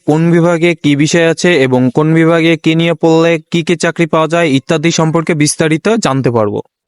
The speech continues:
তো সুপ্রিয় শিক্ষার্থী বন্ধুরা, তোমাদের বোঝার সুবিধার্থে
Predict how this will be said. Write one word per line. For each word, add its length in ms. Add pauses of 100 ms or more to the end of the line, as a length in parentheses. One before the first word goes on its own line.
(280)
তো 80
সুপ্রিয় 440
শিক্ষার্থী 440
বন্ধুরা, 400 (100)
তোমাদের 380
বোঝার 320
সুবিধার্থে 640